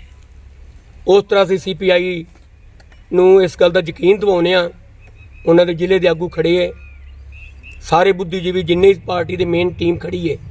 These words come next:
ਅਸੀਂ ਇਮਾਨਦਾਰੀ ਨਾਲ ਮਿਹਨਤ ਕਰਨ ਵਾਲੇ ਹਾਂ ਔਰ ਅਸੀਂ ਇਮਾਨਦਾਰੀ ਦੇ ਨਾਲ ਪੂਰਾ ਪਰਿਵਾਰ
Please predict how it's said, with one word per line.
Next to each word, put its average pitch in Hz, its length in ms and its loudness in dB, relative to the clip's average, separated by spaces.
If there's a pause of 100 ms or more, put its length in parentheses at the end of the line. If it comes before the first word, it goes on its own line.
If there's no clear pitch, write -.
(880)
ਅਸੀਂ 214 240 2
ਇਮਾਨਦਾਰੀ 196 600 0
ਨਾਲ 196 160 0
ਮਿਹਨਤ 180 240 -4
ਕਰਨ 170 220 -2
ਵਾਲੇ 170 200 0
ਹਾਂ 185 160 0 (840)
ਔਰ 196 200 4
ਅਸੀਂ 208 120 -4
ਇਮਾਨਦਾਰੀ 190 500 0
ਦੇ 185 80 -6
ਨਾਲ 190 120 0
ਪੂਰਾ 190 280 0
ਪਰਿਵਾਰ 170 480 -4